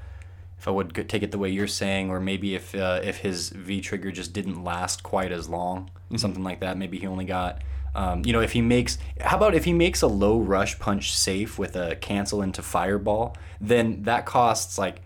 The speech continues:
Speaker 1: half of his trigger, something like that. So it's like, sure, he still has the really strong thing, but there's a risk to it. Like, a-, and it's, it's not even a risk. It's just, like, it, it's a cost, right? 'Cause he's not necessarily, he's not getting hit because of it,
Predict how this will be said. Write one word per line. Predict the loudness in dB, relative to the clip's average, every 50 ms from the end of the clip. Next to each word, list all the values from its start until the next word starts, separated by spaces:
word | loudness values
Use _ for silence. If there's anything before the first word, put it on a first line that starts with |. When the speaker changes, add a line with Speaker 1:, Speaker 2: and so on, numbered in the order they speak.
| -14
Speaker 1:
half | -10 -6 -2 0 0 0 0
of | 0 -2
his | -2 -2 -4
trigger, | -4 -4 -6 -6 -6 -8 -12 -14 -16 -16 -8 -4
something | 0 0 2 2 2
like | 2 0 0 -2
that. | -2 -2 -2 0 2
So | 2 2
it's | 4
like, | 4 2 2 0 -6 -12 -14 -14 -8
sure, | -2 2 2 2
he | 2 2
still | 0 2 2 2
has | 2 2 2 2 2
the | 0
really | 2 2 4 4 4 2
strong | 2 2 2 2 2 2
thing, | 0 2 2 2 2 -2 -4 -10 -12 -16 -8 -2
but | 0 2 2 4
there's | 4 4 4
a | 4 4
risk | 6 4 4 2 0 -2
to | -2 -2 0
it. | 2
Like, | 2 2
a-, | 2 2 2 0
and | 0 2 4 4 4
it's, | 4 2 0
it's | 0 0 0
not | 0 0 0 0
even | 0 0 -2 -2
a | -4
risk. | -4 -2 0 0 2 0 0 0 -2
It's | -2 -2 -2
just, | -2 -2 -2 0 0
like, | 0 -2
it, | -2 -6 -6 -6
it's | -4 -2 -2
a | -2
cost, | -2 -2 2 4 4 4 4 2 0 -4 -6 -6 -10 -14 -14 -8 -2
right? | 0 2 2 2 2
'Cause | 2 2
he's | 2 2
not | 2 2 2 2
necessarily, | 0 -2 -2 -2 0 2 2 2 2 2
he's | 2 0 2
not | 2 2 2
getting | 0 -2 -2 -2
hit | 0 2 2 2 2
because | 0 -4 -8 -8 -8 -8 -8
of | -10
it, | -12 -12 -14